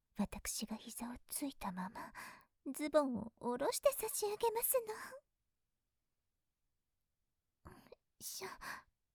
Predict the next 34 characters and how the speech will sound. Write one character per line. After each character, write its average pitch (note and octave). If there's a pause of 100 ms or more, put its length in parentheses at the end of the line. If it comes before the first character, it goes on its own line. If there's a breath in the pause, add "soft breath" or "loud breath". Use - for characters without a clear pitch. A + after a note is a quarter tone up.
(720)
し -
ょ、 A#4 (1000 loud breath)
ズ C4+
ボ B3
ン -
を A3 (360)
下 B3
ろ D#4
し - (100)
て、 E4+ (1160 loud breath)
次 E4
は C4+ (220)
パ D4+
ン E4 (200)
ツ -
を D#4+
下 D#4
ろ F4+
し、 -
や F4
っ！ - (3250 loud breath)
勢 -
い D#4+
よ E4+ (320)
く F#4
お F4+
ペ G4+
ニ A4
ス G#4
が E4+
飛 D#4+
び E4+
出 A#4
て、 -